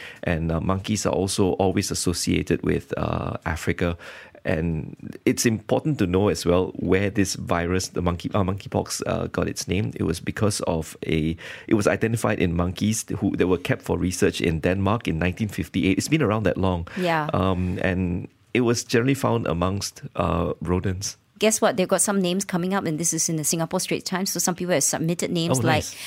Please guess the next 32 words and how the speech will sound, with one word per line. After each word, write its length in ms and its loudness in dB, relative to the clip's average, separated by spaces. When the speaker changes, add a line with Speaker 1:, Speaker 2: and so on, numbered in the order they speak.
Speaker 2:
Poxy 420 4
Mac, 320 2
Mac 460 2
Pockface, 720 2
Trump 320 4
twenty-two, 520 4
Speaker 1:
<laughs> 240 -4
Speaker 2:
M 300 4
Pox. 560 2
Uh, 180 4
so 160 2
Speaker 1:
I 40 2
thought 140 4
you 100 6
were 80 6
Speaker 2:
W 120 6
H 160 4
O. 40 4
Speaker 1:
serious. 500 4
Speaker 2:
<laughs> 100 8
No, 80 4
no. 140 6
So 160 2
W 260 4
H 240 4
O 220 4
is 300 2
going 240 2
to 260 4
actually 380 0
decide 540 0
this 280 2